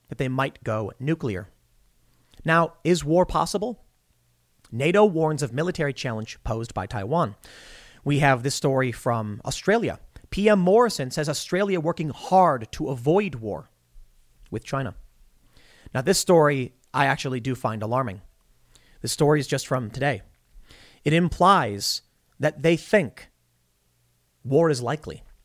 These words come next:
or that we are at least moving in that direction. They're trying to avoid it, which means they view it as possible. And it seems to me that they ve-, feel that without effort, we are moving towards that likelihood.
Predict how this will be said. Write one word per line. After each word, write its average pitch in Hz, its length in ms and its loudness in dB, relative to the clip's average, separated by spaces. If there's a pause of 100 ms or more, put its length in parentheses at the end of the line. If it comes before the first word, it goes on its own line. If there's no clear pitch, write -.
(320)
or 147 160 4
that 139 200 2
we 147 120 0
are 139 180 0
at 143 120 -6
least 156 360 -4
moving 143 460 0
in 135 220 -4
that 120 220 -6
direction. 120 500 -6 (960)
They're 143 160 -6
trying 165 300 0
to - 140 -6
avoid 135 340 2
it, - 160 -10
which 120 140 -10
means 127 300 -4
they 127 120 -2
view 127 240 -2
it 139 80 -6
as 120 140 -10
possible. 190 580 -4 (520)
And 170 120 4
it 165 60 -2
seems 208 300 0
to 185 100 0
me 185 140 0
that 160 160 -2
they 165 100 2
ve-, 147 240 -4
feel 160 360 -2
that 147 120 -4
without 165 360 2
effort, 175 340 0
we 151 120 -2
are 139 240 -2 (240)
moving 151 380 0
towards 139 500 -4
that - 540 -10 (120)
likelihood. 113 420 -6